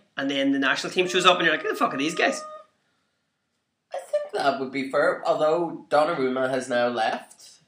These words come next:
Speaker 2: uh, A C Milan.
Speaker 1: Okay.
Speaker 2: So he's at P S G now.
Speaker 1: I also feel like there's a lot of people, I mean, major tournaments are always the,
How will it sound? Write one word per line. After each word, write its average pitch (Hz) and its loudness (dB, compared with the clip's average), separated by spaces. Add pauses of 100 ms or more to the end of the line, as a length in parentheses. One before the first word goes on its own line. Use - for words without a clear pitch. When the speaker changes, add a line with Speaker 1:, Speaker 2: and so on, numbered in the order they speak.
(140)
Speaker 2:
uh, 160 2 (600)
A 262 -8
C 185 -12
Milan. 175 -4 (260)
Speaker 1:
Okay. 139 -4
Speaker 2:
So 135 0
he's 131 -4
at 123 -4
P 117 -6
S - -10
G 127 -6
now. 208 -4 (280)
Speaker 1:
I 139 8
also 175 6
feel 170 4
like 151 4
there's 143 -2
a 147 0
lot 131 2
of 135 -2
people, 131 -4
I 131 -2
mean, 135 0
major 143 0
tournaments 131 -2
are 123 -4
always 120 -4 (180)
the, 120 -8